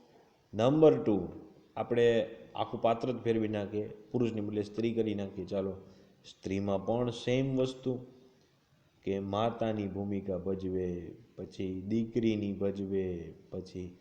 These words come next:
પત્ની, આવી જ રીતે એ મિત્ર બંનેમાં કોમન. આવી રીતે દરેક ભૂમિકા એને પણ ભજવવાની થતી હોય છે. તો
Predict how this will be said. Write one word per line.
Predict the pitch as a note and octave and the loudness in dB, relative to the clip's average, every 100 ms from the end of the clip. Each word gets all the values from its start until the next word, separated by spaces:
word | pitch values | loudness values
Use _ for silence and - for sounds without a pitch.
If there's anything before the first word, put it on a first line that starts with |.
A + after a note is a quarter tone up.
| - _ _ | -20 _ _
પત્ની, | A#2+ A#2+ - B2 A2+ G2+ F#2+ F2+ E2+ E2+ F2 - - - | 2 2 -2 -2 0 0 -2 -6 -8 -12 -18 -20 -20 -6
આવી | G#2 A2 A#2+ | -2 0 0
જ | G2 F#2 | -2 -4
રીતે | G2+ F#2+ | -4 -2
એ | F#2+ A#2 | -2 -2
મિત્ર | A2 A2 A2+ A#2 | -2 -4 2 4
બંનેમાં | A2 A#2 A#2 A#2 A2 | 6 4 4 2 -2
કોમન. | A#2+ A#2 F2 - - - _ _ _ _ _ _ - - - - - - - - | -2 -2 -4 -8 -20 -20 _ _ _ _ _ _ -20 -20 -20 -20 -20 -20 -20 0
આવી | A2+ B2 | 4 4
રીતે | B2 A#2+ | 6 4
દરેક | G#2 G#2+ C3+ C3 | 6 8 8 6
ભૂમિકા | A#2 B2 B2+ B2+ | 4 2 2 4
એને | A#2 A#2 B2 | 4 2 2
પણ | B2 | 0
ભજવવાની | A#2 G#2+ A#2 A#2 A#2+ A2+ | 0 0 2 2 0 -2
થતી | A2+ A2 A2+ | -2 -2 0
હોય | G#2+ G2+ | 0 0
છે. | G#2+ G2+ - - - _ _ _ | -4 -10 -12 -20 -20 _ _ _
તો | B2+ A2 D2+ | 4 4 4